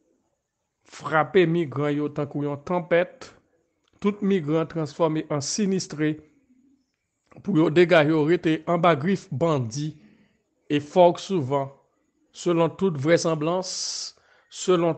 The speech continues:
tout avanse k ap fèt nan ankèt k ap mennen sou egzistans gwoup ame ann Ayiti. Pa lòt kote ki donnen yo, se menm leta ayisyen sa a.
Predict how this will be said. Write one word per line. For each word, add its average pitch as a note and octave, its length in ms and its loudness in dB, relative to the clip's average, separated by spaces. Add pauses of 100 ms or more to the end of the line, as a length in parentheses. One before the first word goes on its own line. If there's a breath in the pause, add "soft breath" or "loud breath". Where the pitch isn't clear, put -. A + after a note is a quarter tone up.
(140)
tout G3 420 -4 (540)
avanse E3 520 2
k F#3 80 2
ap E3+ 160 2
fèt A#2+ 220 -4 (100)
nan D#3 280 0 (120)
ankèt D#3+ 480 0
k F3 80 2
ap E3 160 -4
mennen C#3+ 400 -2 (500)
sou D#3+ 300 -8
egzistans E3+ 800 0
gwoup D#3+ 340 0
ame D#3+ 520 4
ann D#3 180 0
Ayiti. D3+ 480 -2 (1300)
Pa D#3 120 4
lòt D3+ 340 0
kote D3+ 340 -2
ki C#3 160 -4
donnen C3 400 0
yo, C#3 160 -2 (300)
se C#3+ 220 -2
menm C3 280 0
leta C3+ 300 -4
ayisyen A2+ 400 -6
sa E2+ 180 -10
a. - 140 -18